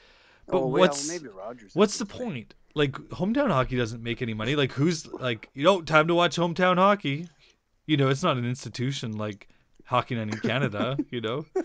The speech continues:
Speaker 1: Like, Repo Man has been watching it. Nobody cares about hometown. So, like, they, I don't think they'd go through the expense of getting Ron there, you know? So, um,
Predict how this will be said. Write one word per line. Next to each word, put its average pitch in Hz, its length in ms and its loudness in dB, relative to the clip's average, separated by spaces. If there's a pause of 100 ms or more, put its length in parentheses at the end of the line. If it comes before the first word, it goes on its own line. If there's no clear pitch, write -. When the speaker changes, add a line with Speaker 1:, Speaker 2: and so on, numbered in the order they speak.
(320)
Speaker 1:
Like, 113 120 0
Repo 139 460 0
Man 113 380 0
has 147 220 -10
been 123 200 -10
watching 120 400 -6
it. 135 120 -8 (420)
Nobody 254 260 4
cares 127 320 4
about 123 140 0
hometown. 123 500 2 (360)
So, 139 360 0 (160)
like, 139 240 -4 (920)
they, 165 280 6
I 180 80 2
don't 202 120 0
think 151 160 -2
they'd 117 160 -6
go 117 140 -2
through 113 220 -10
the 104 80 -8
expense 110 460 -10
of 101 120 -18
getting 107 300 -10
Ron 120 320 -6
there, 107 260 -10
you 110 140 -10
know? 131 240 -10 (320)
So, 101 380 -12 (2250)
um, 110 680 -4